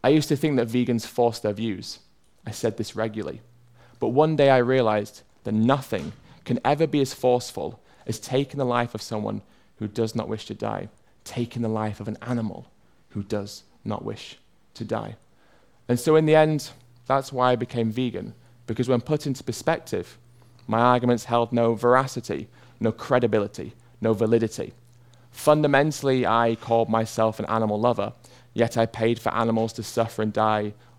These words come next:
on my behalf. Through all of the excuses I used to make, I realized that my values contradicted my actions.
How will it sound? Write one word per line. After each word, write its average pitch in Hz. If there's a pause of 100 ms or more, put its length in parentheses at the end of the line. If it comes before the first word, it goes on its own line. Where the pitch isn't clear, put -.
on 104
my 104
behalf. 107 (880)
Through 127
all 160
of 147
the 139
excuses 135
I 117
used 113
to 107
make, 110 (560)
I 113
realized 117
that 95
my 117
values 113
contradicted 107
my 110
actions. -